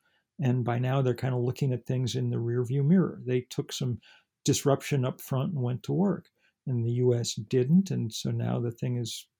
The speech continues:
crashing through the windshield, you know? Um, uh, similarly, we could have flattened the carbon curve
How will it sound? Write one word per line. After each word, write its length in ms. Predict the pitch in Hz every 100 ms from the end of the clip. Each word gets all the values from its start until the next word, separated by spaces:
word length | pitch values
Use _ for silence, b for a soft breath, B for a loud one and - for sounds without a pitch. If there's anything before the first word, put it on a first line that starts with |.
| _ -
crashing 520 | 127 - - 143 113
through 240 | - 135
the 140 | 123 120
windshield, 680 | 120 147 180 - - -
you 120 | 131 123
know? 180 | 165 - b b b b -
Um, 300 | 139 135 - _ _ _ _
uh, 240 | 160 147 -
similarly, 720 | - 190 202 143 117 123 170 - b b 240
we 280 | 160 147
could 320 | 160 - 190 180
have 200 | 127 117
flattened 600 | - 131 131 - 127 117
the 100 | 120
carbon 480 | - 147 143 120
curve 340 | 107 127 120